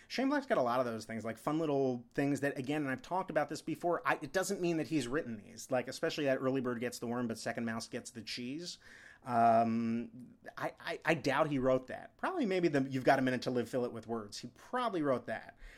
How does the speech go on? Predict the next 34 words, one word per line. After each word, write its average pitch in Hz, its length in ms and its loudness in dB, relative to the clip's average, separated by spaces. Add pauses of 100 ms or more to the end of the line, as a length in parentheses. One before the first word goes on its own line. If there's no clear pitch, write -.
(140)
But 139 160 -2
the 170 140 10
early 214 260 4
bird 151 240 0
thing 151 160 2
is 131 220 0
more 143 300 2
of 131 120 0
a 127 140 0
line. 123 340 -4
Just 139 220 -4
like 160 180 2
I've 139 140 -2
talked 143 180 2
about 135 200 0
before 143 280 -4
on 139 60 -2
this 131 140 -6
podcast, 135 420 -2
Shane 135 240 -4
Black 127 200 -4
will 123 120 -4
actually 131 400 -4
have 120 140 -2
characters 120 480 -6 (320)
tell 185 420 2
a 151 160 0
joke 131 520 0
to 156 200 0
another 139 260 2
character. 120 520 -2 (540)
Um, 113 760 0 (1120)
and, 123 540 -2
uh, 117 420 -2